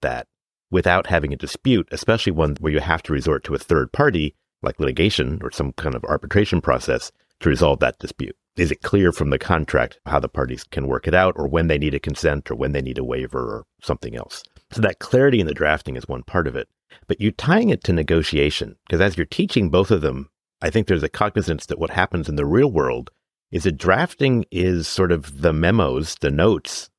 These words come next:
from the meetings where people are discussing and where the two sides are finding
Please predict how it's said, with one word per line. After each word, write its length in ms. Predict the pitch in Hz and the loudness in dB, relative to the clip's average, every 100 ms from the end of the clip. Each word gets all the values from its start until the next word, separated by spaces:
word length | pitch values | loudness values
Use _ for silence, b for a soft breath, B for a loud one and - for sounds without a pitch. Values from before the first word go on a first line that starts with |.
| _ | _
from 460 | 87 73 71 69 - | 0 2 0 -4 -10
the 100 | - | -2
meetings 480 | 98 131 73 69 - | 2 4 2 -2 -2
where 100 | 76 | 0
people 340 | 82 76 76 | -2 -2 0
are 80 | 69 | 0
discussing 600 | 64 - 104 - 78 69 - _ _ _ _ | -2 0 0 2 -2 -2 -8 _ _ _ _
and 140 | 90 87 | 0 2
where 100 | 85 | 2
the 100 | - | 0
two 200 | - 113 | -2 0
sides 340 | - 90 80 | 4 2 2
are 60 | 78 | -4
finding 640 | - 87 95 87 80 78 | 0 2 2 2 0 -2